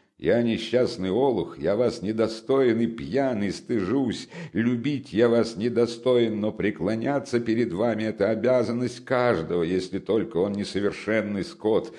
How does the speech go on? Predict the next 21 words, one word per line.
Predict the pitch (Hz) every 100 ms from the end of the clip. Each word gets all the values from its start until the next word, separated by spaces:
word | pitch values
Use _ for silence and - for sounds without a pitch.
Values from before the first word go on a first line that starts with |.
| - -
Я | 76
и | 90
преклонялся. | 104 113 117 127 98 113 113 90 - _ _
Вот | 82 107 127
и | 120
ваши | 113 117 117
номера. | 110 107 95 82 101 - - - - -
Вот | 110 135
они, | 127 123 117 87 - -
и | 90
уж | 107 104
тем | - 113
одним | 113 101 107 117
прав | - 98 110
Родион, | 92 107 107 110 113
что | 98 - 101
давеча | 104 113 110 -
вашего | 104 110 - 101
Петра | 85 82 101
Петровича | 113 95 98 117 110 110
выгнал. | 107 110 - 165 175 120 90 -